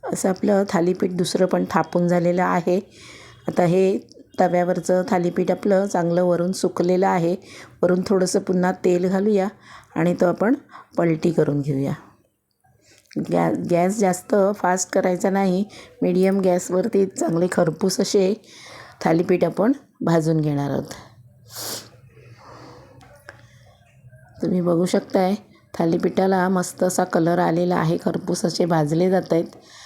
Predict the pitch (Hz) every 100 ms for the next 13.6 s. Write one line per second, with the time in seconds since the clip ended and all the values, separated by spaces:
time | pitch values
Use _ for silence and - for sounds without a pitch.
0 | - - - 170 165 185 175 170 - 175
1 | 160 180 190 214 208 208 - - - -
2 | - - 196 190 208 185 165 175 170 165
3 | 175 170 156 165 196 277 - _ - -
4 | _ - 151 156 156 151 151 151 143 131
5 | - 139 143 - - - - 180 196 185
6 | 175 202 233 - - - - - 190 175
7 | 180 185 180 180 202 196 190 220 - _
8 | - - - - - - 180 180 190 196
9 | 190 196 208 - - 180 185 - 196 190
10 | 190 - 170 - 190 185 190 - 180 175
11 | 170 185 180 180 180 151 175 180 165 170
12 | 170 170 160 165 - - - - - -
13 | - 220 170 170 170